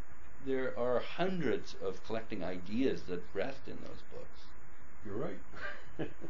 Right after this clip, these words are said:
Speaker 1: And so, well, all I can say is your site is a, is a mecca for bibliophiles. I would think that booksellers would flock to you because booksellers typically are the ones that love books about books.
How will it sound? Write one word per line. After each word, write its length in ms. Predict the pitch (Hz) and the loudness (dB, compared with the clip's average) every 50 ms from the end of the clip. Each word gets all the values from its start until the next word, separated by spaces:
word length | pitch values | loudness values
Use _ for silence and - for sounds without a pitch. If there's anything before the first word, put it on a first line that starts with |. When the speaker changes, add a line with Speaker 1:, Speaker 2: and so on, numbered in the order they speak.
| - - - - - - - - - | 0 0 0 0 0 0 0 0 0
Speaker 1:
And 140 | 82 87 87 | 0 0 0
so, 380 | - - 104 92 90 87 87 85 85 - - - - - 95 98 | 0 2 2 2 2 2 2 0 0 0 0 0 0 0 0 0
well, 140 | 107 120 113 | 2 2 2
all 160 | 82 78 87 85 | 2 2 2 0
I 60 | 110 | 0
can 180 | - 98 87 | 0 0 0
say 200 | - - 92 85 | 0 0 0 0
is 80 | 85 87 | 0 0
your 120 | 98 113 113 | 0 0 0
site 360 | - - - 101 101 101 98 - | 0 0 0 0 0 0 0 0
is 200 | 78 80 78 76 | 0 0 0 0
a, 160 | 73 71 62 - - - - - - - | 0 0 0 0 -2 -2 0 0 0 0
is 120 | - 95 90 | 0 0 0
a 80 | 92 | 0
mecca 540 | 90 95 98 107 110 110 - - 87 69 - - - - - - - - | 0 0 2 2 2 2 0 0 0 0 0 0 0 0 0 0 0 0
for 160 | - 92 85 - - - - | 0 0 0 0 0 0 0
bibliophiles. 800 | - 101 80 78 87 82 78 73 - - 82 78 69 71 71 - - - - - | 0 0 2 2 0 0 0 0 0 0 0 0 0 0 0 0 -2 0 0 2
I 100 | 120 143 | 4 4
would 180 | 170 165 156 - | 4 4 4 2
think 200 | 147 139 127 104 | 0 0 0 0
that 300 | 110 98 - 90 - - | 0 0 0 0 0 0
booksellers 1080 | - 160 151 - - - - - 139 143 160 170 143 - - 73 - - - - - - 104 | 2 2 2 0 0 0 0 2 2 4 4 4 4 4 2 0 0 -2 -2 -2 -2 -2 0
would 160 | 101 98 101 | 0 0 0
flock 540 | - - - - 120 110 101 104 101 - - - - | 0 0 0 0 0 2 2 2 2 0 0 -2 -2
to 220 | - - 85 87 | -2 -2 -2 -2
you 260 | 85 76 - - - - - - - - - - - | -2 -2 -2 -2 -2 -2 -2 -2 -2 -2 -2 -2 -2
because 440 | - 104 101 - 113 107 107 - - - - - - - - - - - | -2 -2 0 0 0 0 0 0 -2 -2 -2 -2 -2 -2 0 0 0 0
booksellers 640 | - 135 147 - - - 156 165 151 127 101 - - - | 0 0 0 0 2 4 6 6 6 4 2 2 0 0
typically 480 | - - 135 135 104 98 98 98 98 98 | 0 0 0 0 0 0 -2 0 0 0
are 60 | 98 | 0
the 80 | 98 92 | 0 0
ones 260 | 95 101 101 101 95 | 0 0 -2 -2 -2
that 180 | - 90 78 87 | -2 -2 -2 0
love 300 | 98 107 110 107 - - - | 2 2 2 2 2 0 0
books 280 | - 92 82 - - - | 0 0 0 0 0 0
about 340 | 80 80 78 73 71 - - | 0 0 0 -2 -2 -2 0
books. 320 | - 117 113 107 - - | 0 0 0 0 -2 -2